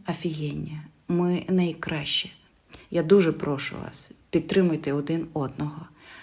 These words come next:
підтримуйте нас, підтримуйте захисників. Навіть просто якесь, коли дітки роблять, а, листівки, і ми передаємо нашим захисникам,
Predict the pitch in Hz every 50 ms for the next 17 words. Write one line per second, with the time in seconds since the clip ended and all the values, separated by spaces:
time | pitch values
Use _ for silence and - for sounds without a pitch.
0 | - - _ _ - - - - 170 170 175 185 190 185 - 170 165 160 156 139
1 | 139 - - - 165 156 - - 165 175 196 190 190 170 156 160 165 160 - -
2 | 156 - 170 156 156 156 - - 143 - - - _ _ _ - - - - -
3 | - - 208 214 196 190 190 - - 202 190 180 - - 165 151 147 151 160 160
4 | 156 - - - - - - - 185 - - - 175 170 165 151 156 185 185 185
5 | - - 170 156 - - - - - - _ _ - - 175 180 180 165 156 156
6 | 160 160 160 - 170 160 160 156 151 147 147 135 139 151 160 165 165 156 160 156
7 | - 214 202 208 - - - 190 - - - - - 160 151 151 151 165 156 160
8 | 156 151 147 151 160 160 160 151 147 147 139 143 - - 143 147 151 151 151 -
9 | 151 151 - 151 151 - 143 147